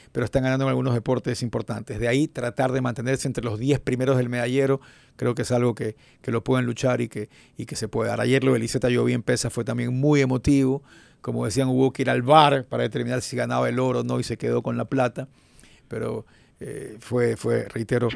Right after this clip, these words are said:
<clears throat> muy, pero muy emotivo. Y estoy viendo la cuenta del Comité Olímpico Ecuatoriano, que está haciendo una gran labor de información. También a, un abrazo para Luigi Marchele, que está ya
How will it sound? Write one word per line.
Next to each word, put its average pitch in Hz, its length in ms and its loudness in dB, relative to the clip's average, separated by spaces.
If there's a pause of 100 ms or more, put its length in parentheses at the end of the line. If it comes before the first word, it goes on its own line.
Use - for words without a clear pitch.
<clears throat> 110 160 -12
muy, 123 200 -2
pero 120 180 -2
muy 127 120 -2
emotivo. 143 480 2
Y 135 200 2
estoy 131 320 2
viendo 131 300 4
la 123 120 2
cuenta 127 300 0
del 123 80 0
Comité 120 260 -4
Olímpico 127 340 -2
Ecuatoriano, 123 320 0
que 98 40 -6
está 120 120 -4
haciendo 127 200 -2
una 117 120 0
gran 127 260 2
labor 127 320 4
de 123 60 2
información. 123 520 0
También 120 280 -2
a, 123 140 -2 (280)
un 123 80 -6
abrazo 123 260 0
para 120 140 2
Luigi 123 220 4
Marchele, 120 360 0
que 113 60 -4
está 117 160 -4
ya 117 200 0